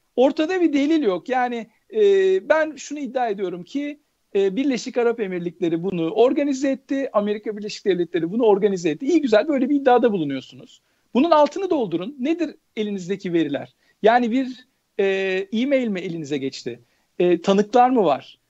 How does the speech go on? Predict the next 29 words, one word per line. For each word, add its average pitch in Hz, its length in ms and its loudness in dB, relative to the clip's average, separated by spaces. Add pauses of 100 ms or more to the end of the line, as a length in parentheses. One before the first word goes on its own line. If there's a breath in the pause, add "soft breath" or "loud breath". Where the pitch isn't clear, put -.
(120)
Kameralar, 233 680 0 (120)
e, 185 260 -8
bir 208 60 -12
toplantıyı 208 600 -4
mı 262 100 -10
tespit - 380 -8
etmiş? - 460 -14 (220)
Ses - 320 2
kayıtları 196 460 0
mı 147 80 -10
söz 135 260 -4
konusu? 131 320 -6
Yani 254 320 4
nedir? 269 340 2
Delilinizi 277 480 4
ortaya 302 380 2
koyun 208 200 2
arkadaş. 170 600 -6 (100)
Böyle 254 220 4
bir 285 100 -4
delil 285 280 2 (140)
var 269 260 2
mı? 202 240 -10 (200)
Yok. 247 300 0 (280)
Yani 247 220 -2
Birleşmiş, 277 520 -10
Birleşik 226 640 -8
Arap 302 200 -4
Emirlikleri, 285 640 -4